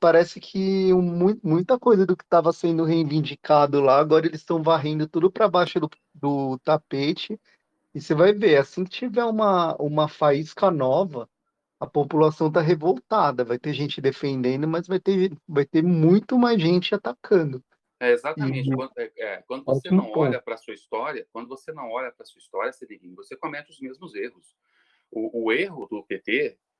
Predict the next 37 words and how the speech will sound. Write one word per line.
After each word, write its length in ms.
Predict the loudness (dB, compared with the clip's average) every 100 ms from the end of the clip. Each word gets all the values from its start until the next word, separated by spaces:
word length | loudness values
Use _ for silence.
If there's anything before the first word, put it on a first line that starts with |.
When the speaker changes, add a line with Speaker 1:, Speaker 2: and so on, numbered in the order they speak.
| _ -10
Speaker 2:
não 100 | -10
foi, 460 | -2 -2 0 -4 -6
é, 240 | -4 -2
não 160 | -4 -8
ter 160 | -8
enxergado 680 | -10 -6 -8 -4 -6 -4 -8
o 60 | -12
que 140 | -10
o 100 | -10 -4
povo 320 | -4 -4 -8
pediu 340 | -20 -18 -18 -18
em 80 |
dois 220 | -14 -14 -14
mil 140 | -20
e 40 |
treze, 480 | _ -8 -8 -8 -16 _ _
a 40 | -10
partir 440 | -10 -10 -14 -16
de 100 | -8
dois 160 | -6 -6
mil 120 | -8
e 40 |
treze. 420 | -8 -4 -4 -4 _ _ -20 _
Foi 80 | -4
não 160 | -2 -6
ter 160 | -8
feito 240 | -6 -6 -6
as 80 | -8
reformas 440 | -10 -8 -8 -8
necessárias 640 | -12 -12 -8 -2 0 -2 -4
que 80 |
deveriam 400 | -2 0 -2 -4
ter 160 | -4 -6
feito 240 | -4 -8
desde 300 | -2 -2 -2
que 120 | -12 -14
entrou. 460 | -6 -2 -2 -4